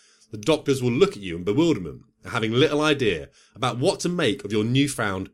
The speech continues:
spinal compression. The following lonely days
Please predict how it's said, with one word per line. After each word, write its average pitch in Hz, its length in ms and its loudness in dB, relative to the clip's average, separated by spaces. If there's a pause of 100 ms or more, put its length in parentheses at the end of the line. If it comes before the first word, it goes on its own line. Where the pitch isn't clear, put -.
(160)
spinal 104 500 -4
compression. 98 600 -6 (1600)
The - 80 -12
following 180 340 0
lonely 160 320 4
days 92 440 -2